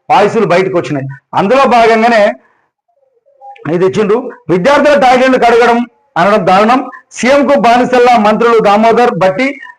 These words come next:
గురుకుల సొసైటీ కార్యదర్శి వర్షిల్ని తొలగించాలి. రేవంత్ పాలనలో పాతాళానికి గురుకులాలు. కాంగ్రెస్ సర్కార్పై బీఆర్ఎస్, ఆ, ఆర్ఎస్ ప్రవీణ్ కుమార్ నిప్పులు. అలుగు వర్షినికి జాతీయ ఎస్సీ కమిషన్ కు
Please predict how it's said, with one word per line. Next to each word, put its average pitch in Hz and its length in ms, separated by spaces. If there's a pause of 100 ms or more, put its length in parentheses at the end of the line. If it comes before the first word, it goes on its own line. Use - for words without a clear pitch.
(340)
గురుకుల 247 300
సొసైటీ 247 360
కార్యదర్శి 226 460
వర్షిల్ని 208 540 (560)
తొలగించాలి. 240 640 (280)
రేవంత్ 262 460
పాలనలో 262 480 (380)
పాతాళానికి 254 680
గురుకులాలు. 226 500
కాంగ్రెస్ 240 380
సర్కార్పై 233 480
బీఆర్ఎస్, 220 520 (840)
ఆ, 131 40
ఆర్ఎస్ 180 440
ప్రవీణ్ 247 320
కుమార్ 226 260
నిప్పులు. 240 400 (1200)
అలుగు 262 240
వర్షినికి 269 480
జాతీయ 226 360
ఎస్సీ 247 200
కమిషన్ 220 480
కు 214 240